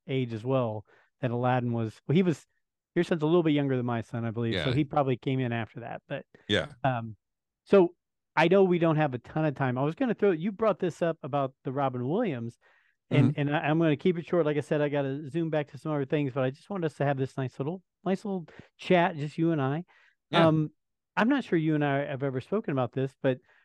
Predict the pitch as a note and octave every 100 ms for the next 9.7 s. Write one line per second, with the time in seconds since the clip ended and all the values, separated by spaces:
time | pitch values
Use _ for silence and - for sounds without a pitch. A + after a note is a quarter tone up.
0 | _ - G3 B3 A#3 - E3 E3 D#3 C#3+
1 | C#3+ A#2+ A#2 D#3 - _ _ _ - C#3
2 | - F#3 F#3 D#3+ C#3+ D#3+ C3+ D3 C3 C#3
3 | B2+ D3 C3 B2+ B2 A#2+ - _ _ _
4 | - C#3 - D3 C3+ A#2+ A#2 _ _ -
5 | A#2+ A2+ G#2 G#2+ D3+ _ - _ _ _
6 | _ _ _ _ _ _ C3+ B2+ C#3+ A#3
7 | G#3 F#3 F#3 E3+ E3+ A#3 F#3+ D3 D#3 E3+
8 | D3 E3+ - C#3 C3 - C3 B2+ B2+ B2+
9 | _ _ - E3 F#3 F#3 F3